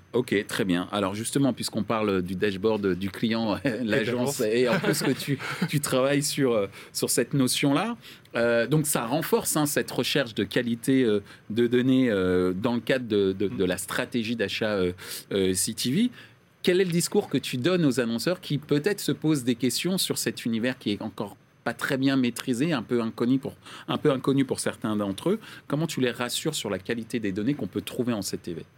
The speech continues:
Speaker 2: On a la partie, euh, quanti, euh, que tu parlais, euh, dont tu parlais, pardon, euh, qui ne pose aucun problème.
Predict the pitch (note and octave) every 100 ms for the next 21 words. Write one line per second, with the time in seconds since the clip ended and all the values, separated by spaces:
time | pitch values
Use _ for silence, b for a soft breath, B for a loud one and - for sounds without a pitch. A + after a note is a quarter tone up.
0 | - C3 B2 B2 A2+ A#2+ - - C#3+ A#2
1 | A#2 A#2+ B2 - F#3 - - C3 A2+ A2+
2 | C3 B2 C3 A#2+ B2 D#3+ F3+ F#3+ A2+ A2+
3 | A2 B2 A#2+ - A#2 D3 C3 C3 D3+ E3
4 | A#2+ A2+ A2+ - C#3 C#3+ C#3 B2 B2+ A#2+
5 | C3 C3+ C#3 B2 C3+ A#2